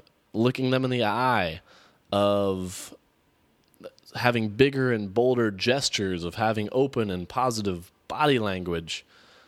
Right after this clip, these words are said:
All these social habits are things that you can deconstruct, you can learn, you can put them into practice more and more,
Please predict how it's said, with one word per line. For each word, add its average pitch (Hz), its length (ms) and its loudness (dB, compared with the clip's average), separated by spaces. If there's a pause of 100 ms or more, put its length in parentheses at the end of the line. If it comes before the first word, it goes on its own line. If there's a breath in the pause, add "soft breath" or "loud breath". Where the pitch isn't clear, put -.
(300 soft breath)
All 135 180 0
these 139 200 0
social 127 340 0
habits 117 420 0
are 117 140 -2
things 175 320 -2
that 131 100 0
you 127 100 0
can 143 380 -2
deconstruct, 123 840 -2
you 101 100 -8
can 87 200 -4
learn, 120 460 2
you 101 180 -2
can 92 140 -4
put - 200 -2
them 131 140 0
into 110 120 -2
practice 117 600 0
more 107 220 0
and 107 100 -2
more, 107 300 0